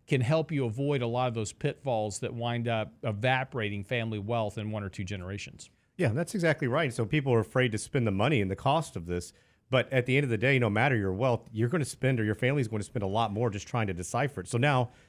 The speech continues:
Speaker 2: you know, going back to Tony Hsieh,
Speaker 1: Mm-hmm.
Speaker 2: his estate's tied up in court, will
Speaker 1: Yep.
Speaker 2: likely be so for years. They're going after all of his business dealings, anything. And now his, his circumstances are much more complicated than most. But I can tell you, just with, uh, you know,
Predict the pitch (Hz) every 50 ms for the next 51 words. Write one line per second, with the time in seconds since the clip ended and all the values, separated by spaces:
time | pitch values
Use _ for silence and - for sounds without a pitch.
0 | _ _ _ _ _ 117 107 95 120 127 120 127 120 113 - - 131 123 123 123
1 | - 113 95 92 107 117 - _ _ - 127 113 117 131 123 - 131 120 123 -
2 | - 131 131 120 - - 139 127 123 123 127 127 - 135 135 - - 107 110 135
3 | - - _ _ _ _ _ 113 110 110 117 120 - 135 123 104 123 117 - 123
4 | 123 117 - - 117 120 120 113 104 113 127 120 104 92 87 85 87 113 - -
5 | - - - _ _ _ 113 117 110 131 127 117 113 110 - - 104 104 98 87
6 | 80 - - 190 170 151 170 135 - 165 156 143 139 135 127 117 135 131 131 131
7 | 139 135 139 139 135 139 147 170 143 143 - - _ _ _ - 143 160 165 -
8 | - - _ _ _ _ _ _ _ - - 120 117 143 110 - 127 117 117 117
9 | 117 107 110 113 - 123 113 104 - 110 110 101 - 107 110 104 92 95 90 -
10 | - - _ _ _ - 117 120 139 156 135 - - - - - - - _ _
11 | _ _ _ _ _ _ _ _ - 180 143 98 - - - _ _ _ _ _
12 | _ _ _ - 123 127 - 117 - - 160 202 160 101 87 82 113 139 160 151
13 | - 160 143 135 - - - 113 104 101 95 95 90 - - - - _ _ _
14 | - 110 98 98